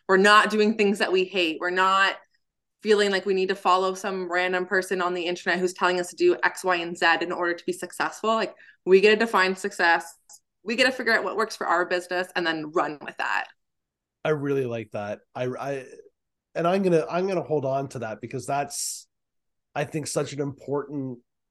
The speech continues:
Speaker 2: saying that, like, you're right. There is a lot of negativity with social media. There's a lot of negative stuff in the world in general.
Speaker 1: Everywhere.
Speaker 2: Everywhere.
Speaker 1: Yeah.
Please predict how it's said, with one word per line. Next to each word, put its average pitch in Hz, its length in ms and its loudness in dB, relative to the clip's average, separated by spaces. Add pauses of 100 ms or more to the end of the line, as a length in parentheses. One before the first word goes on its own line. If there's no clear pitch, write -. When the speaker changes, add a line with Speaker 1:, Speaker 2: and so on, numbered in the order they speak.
(360)
Speaker 2:
saying 139 640 -4
that, 135 240 -4
like, 160 200 0
you're 202 140 2
right. 135 240 2
There 185 140 4
is 185 140 4
a 180 40 4
lot 147 280 0
of 131 220 -4 (320)
negativity 127 680 -2
with 117 120 -4
social 117 380 -6
media. 107 320 -6
There's 139 180 -4
a 175 60 -2
lot 160 180 2
of 156 100 0
negative 151 300 -2
stuff 160 220 -2 (480)
in 220 120 0
the 214 80 2
world 202 320 2
in 190 100 2
general. 170 220 4
Speaker 1:
Everywhere. - 420 0 (220)
Speaker 2:
Everywhere. 151 380 4 (800)
Speaker 1:
Yeah. 180 60 -4